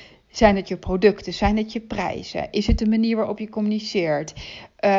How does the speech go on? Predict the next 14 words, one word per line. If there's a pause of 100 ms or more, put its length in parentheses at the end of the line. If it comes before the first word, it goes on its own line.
is
het
iets
met
marketing? (240)
Wat
stroomt
er
niet?
Zijn
er
meerdere
dingen?
En